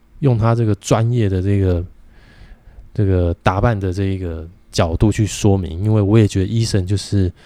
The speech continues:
比我还要会，呃，打扮自己、打理自己，特别是在穿着服装这上面，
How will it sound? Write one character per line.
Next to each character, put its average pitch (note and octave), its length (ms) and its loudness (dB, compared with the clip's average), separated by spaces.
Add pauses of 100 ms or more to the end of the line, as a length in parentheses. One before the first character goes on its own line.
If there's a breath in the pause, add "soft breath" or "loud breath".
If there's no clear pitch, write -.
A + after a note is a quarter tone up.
(220 loud breath)
比 B2 100 8
我 B2+ 100 10
还 F#2+ 140 0
要 A2 160 2
会， F#2 420 0 (1080 soft breath)
呃， F#2+ 420 -4
打 G#2 140 0
扮 C3 160 2
自 B2+ 100 -4
己、 - 300 -12
打 G#2 180 -2
理 A#2 140 0
自 A2 100 -8
己， G#2+ 280 -12 (120)
特 - 80 -4
别 A2 140 -4
是 A#2 140 -6
在 A2+ 200 -4
穿 A#2+ 300 -4
着 G#2 180 -6
服 G2 240 -12
装 G#2+ 220 -4
这 A2 60 -4
上 G2+ 200 -4
面， F2 240 -8